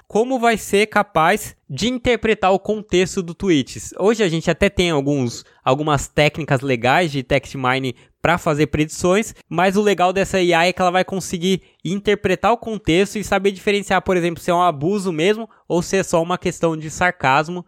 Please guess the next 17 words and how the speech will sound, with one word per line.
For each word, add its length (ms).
Então 280
eu 60
achei 280
bem 480
bacana 500
e, 640
enfim, 480
pra 240
galera 320
de 100
machine 440
learning 240
aí 200
é 60
legal 300
ficar 200
atento 480